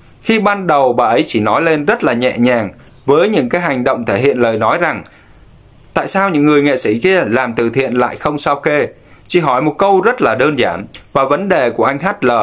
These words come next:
các bạn phải nên nhớ rằng chính báo Tuổi Trẻ đã phanh phui cái vấn đề của anh H L.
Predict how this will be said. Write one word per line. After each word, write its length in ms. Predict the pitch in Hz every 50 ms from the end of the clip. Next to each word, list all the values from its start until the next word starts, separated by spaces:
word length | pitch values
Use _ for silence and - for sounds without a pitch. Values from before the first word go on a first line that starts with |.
| 98 92 - -
các 120 | - 185
bạn 180 | 185 180 147 120
phải 160 | - 107 95
nên 240 | 104 131 143 143 139
nhớ 200 | 135 127 127 147 156
rằng 240 | 165 143 110 92 80 - - _ - _
chính 320 | - 170 180 208 240 247 226
báo 240 | 190 185 202 240 233
Tuổi 160 | 220 151 131
Trẻ 380 | 120 123 107 98 98 104 113 - - - - -
đã 180 | - 104 110 110
phanh 400 | - - - - 202 208 214 202
phui 300 | - - 214 214 214 202
cái 140 | 196 220 214
vấn 220 | 185 185 190 202
đề 240 | 180 147 120 107 95
của 120 | - -
anh 160 | - 123 139 139
H 80 | 165 196 196
L. 100 | - 131